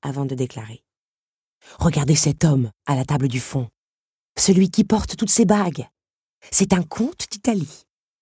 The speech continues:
Un Borgia, ma chère, d'un charme diabolique. Mais je vous en conjure, mon enfant, n'acceptez jamais, jamais une de ses invitations à dîner. Quant à sa voisine, celle qui a forcé sur le rouge à lèvres. »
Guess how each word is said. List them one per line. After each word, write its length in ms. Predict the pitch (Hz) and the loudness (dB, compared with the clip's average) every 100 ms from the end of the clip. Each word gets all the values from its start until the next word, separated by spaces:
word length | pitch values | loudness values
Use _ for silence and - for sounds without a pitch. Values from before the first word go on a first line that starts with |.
| _ _ | _ _
Un 100 | - | -12
Borgia, 580 | - 139 131 123 131 131 | -4 -4 -4 -6 -6 -6
ma 100 | 127 | -8
chère, 560 | 127 - 226 185 - _ - | -10 -10 -10 -10 -14 _ 0
d'un 160 | 156 | 0
charme 600 | 156 - 226 175 151 160 156 _ - | 0 -2 -2 -4 -4 -8 -10 _ -10
diabolique. 840 | 294 508 208 214 254 247 - - - | -4 -2 2 2 2 0 -4 -8 -2
Mais 100 | 156 | -2
je 120 | 143 | -2
vous 180 | 165 175 | -2 0
en 60 | |
conjure, 500 | 147 135 120 151 214 | -2 -4 -6 -4 -4
mon 160 | 139 127 | -2 -2
enfant, 440 | 123 - 208 214 - _ _ - | -4 -6 -8 -8 -10 _ _ -4
n'acceptez 540 | 165 156 - - 160 156 | -2 0 -2 0 -2 -2
jamais, 480 | 156 170 226 135 113 _ _ _ _ _ | -2 0 0 -2 -6 _ _ _ _ _
jamais 720 | 156 151 170 240 170 160 233 _ _ _ _ _ _ | -2 0 0 0 0 -2 -6 _ _ _ _ _ _
une 300 | 202 190 135 | -2 0 0
de 80 | 127 | -2
ses 240 | - 127 | -6 -4
invitations 480 | 127 123 127 120 208 | -2 -4 -6 -6 -6
à 60 | 160 | -4
dîner. 400 | 147 185 147 - _ _ _ _ _ _ _ _ | -4 -6 -8 -14 _ _ _ _ _ _ _ _
Quant 140 | - | -20
à 120 | - | -18
sa 160 | - - | -16 -14
voisine, 480 | - 67 62 60 60 - _ _ _ _ _ _ | -14 -14 -12 -12 -14 -20 _ _ _ _ _ _
celle 360 | - 131 123 113 _ | -8 -4 -4 -6 _
qui 120 | - | -16
a 60 | - | -12
forcé 360 | - 117 - | -8 -8 -6
sur 160 | 120 87 | -6 -6
le 120 | 120 | -6
rouge 180 | 120 123 | -4 -6
à 80 | 117 | -6
lèvres. » 480 | 117 117 104 107 | -8 -10 -12 -16